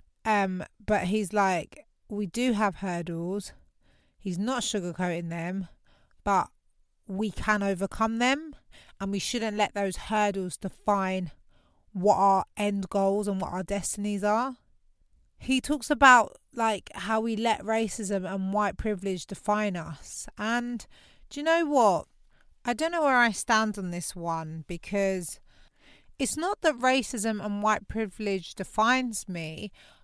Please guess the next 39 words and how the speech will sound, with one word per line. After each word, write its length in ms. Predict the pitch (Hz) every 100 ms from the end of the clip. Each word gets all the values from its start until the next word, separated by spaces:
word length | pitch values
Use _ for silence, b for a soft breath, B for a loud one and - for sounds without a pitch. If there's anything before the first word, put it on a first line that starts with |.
| b -
but 300 | 233 208 - - _
it 140 | 240 214
is 140 | 208
very 400 | 175 233 233 233
apparent, 580 | 214 - - 214 208 180
especially 440 | 185 - 202 220
the 140 | 185 -
industry 380 | 202 190 -
I 80 | 190
work 400 | 180 196 208 -
in, 60 | 190
which 180 | 185 -
is 80 |
ironic 480 | 220 226 285 302 -
because 300 | 220 - 214
me 180 | 240 254
and 100 | 247
Charlemagne 520 | - 208 202 196 196
work 260 | 190 180 -
in 60 | 180
the 100 | 170
same 300 | - 226 214
industry, 720 | 190 180 - - 175 175 - b b b b b b
how 300 | - 247 247
much 480 | 240 233 - - - -
it 280 | 220 - -
can 200 | 214 - -
influence 760 | 240 220 - 196 180 175 175 -
opportunities 960 | 202 - 196 - 208 196 - 202 185 180
and 180 | 185 175
progression. 800 | 185 180 180 156 214 240 285 247 _ _ _ _ _ _ _ _ _ _ _ 208
But 180 | 220 220
he 200 | 180 247
basically 580 | 202 247 247 233 - 220
goes 240 | 214 196
on 140 | 214 196
to 120 | 208
say 400 | - 202 202 196
that 260 | 165 185